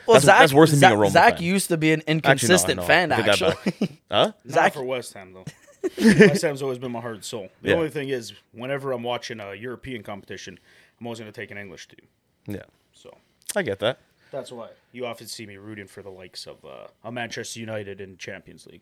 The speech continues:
Speaker 3: but
Speaker 2: Yeah, no,
Speaker 3: that
Speaker 2: that
Speaker 3: didn't
Speaker 2: didn't
Speaker 3: work out so well for them, did they?
Speaker 2: That didn't work out this year for them.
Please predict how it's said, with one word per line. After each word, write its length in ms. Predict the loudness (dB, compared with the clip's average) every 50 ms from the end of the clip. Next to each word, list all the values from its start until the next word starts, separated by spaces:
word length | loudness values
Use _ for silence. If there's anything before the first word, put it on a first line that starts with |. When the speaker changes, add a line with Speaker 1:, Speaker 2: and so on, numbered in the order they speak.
| _ _
Speaker 3:
but 200 | -20 -20 -20 -20 _ _ _ -16 -16 -16 _ _ _ _ _ _ _ _ _ _ _ _ _ _ _ _ _ _ _
Speaker 2:
Yeah, 120 | -16 -14 -12
no, 20 | -6
Speaker 3:
that 60 | -2
Speaker 2:
that 0 |
Speaker 3:
didn't 140 | -2 0 0 -2 -4
Speaker 2:
didn't 100 | -4 -6
Speaker 3:
work 140 | -8 -8
out 120 | -10 -10 -10
so 120 | -10 -12
well 160 | -12 -14 -14
for 140 | -14 -16 -18 -18
them, 80 | -18
did 160 | -20 -20 -20
they? 180 | -20 -20 -20 -20 _ _ -12
Speaker 2:
That 160 | -10 -10 -8
didn't 240 | -8 -8 -8 -8 -8
work 200 | -10 -10 -12 -16
out 160 | -18 -16 -16
this 200 | -16 -16 -12 -10
year 80 | -10 -10
for 140 | -8 -8 -6
them. 180 | -6 -6 -8